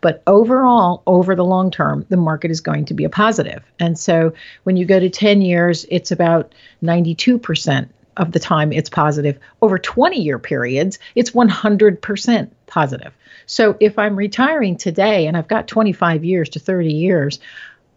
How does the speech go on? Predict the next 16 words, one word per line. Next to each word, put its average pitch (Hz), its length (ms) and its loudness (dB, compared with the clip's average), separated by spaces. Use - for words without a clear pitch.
I 208 80 4
need 240 160 4
to 220 80 -4
plan 196 320 0
for 160 160 0
a 147 60 0
blip. 202 420 0
But 196 260 2
overall, 190 720 2
if 196 120 -2
I 180 100 0
plan 185 340 -4
properly 190 680 -6
and 185 160 -2
have 185 180 -2
my 165 260 -2